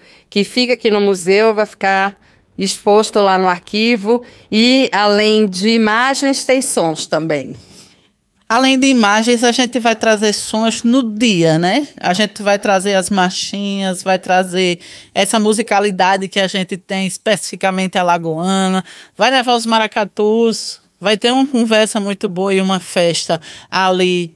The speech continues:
Speaker 2: na, no arquivo público, né? Entre o arquivo público e o, e o ifam, que fica ali vizinho a, a Hope Bros, a cervejaria, né? Porque aí a gente já vai, já vai fazer a comemoração completa no Jaraguá.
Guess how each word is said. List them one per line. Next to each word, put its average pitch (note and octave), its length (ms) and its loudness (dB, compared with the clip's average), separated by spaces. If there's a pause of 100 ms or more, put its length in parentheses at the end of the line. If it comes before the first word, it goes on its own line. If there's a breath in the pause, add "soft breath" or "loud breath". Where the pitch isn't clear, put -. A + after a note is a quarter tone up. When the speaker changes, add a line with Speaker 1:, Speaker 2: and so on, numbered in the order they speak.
Speaker 2:
na, F3+ 400 2
no F3+ 160 0
arquivo F#3 460 -2
público, D#3+ 440 -6
né? F3 280 0
Entre D4 420 0
o A#3+ 60 4
arquivo A3 480 -4
público C4 840 -4
e A#3+ 220 0
o, C4 360 0
e A#3 140 0
o C4+ 60 2
ifam, C#4 360 2
que D#4+ 140 -2
fica D4 240 -2
ali C#4 160 2
vizinho D4+ 500 2
a, C#4+ 420 2
a C#4+ 120 2
Hope C4+ 160 -2
Bros, F3+ 520 -2 (440 soft breath)
a F#3 140 0
cervejaria, G#3 760 0
né? G3 140 -2
Porque C4+ 200 -6
aí A#3 120 4
a A#3 60 0
gente B3+ 320 -2
já A3+ 180 0
vai, A3+ 420 0 (300 loud breath)
já G#3 160 0
vai A3+ 180 0
fazer A3+ 280 0
a A3+ 40 -2
comemoração A3+ 760 -2
completa A3+ 800 0
no B3 160 0
Jaraguá. A#3 560 2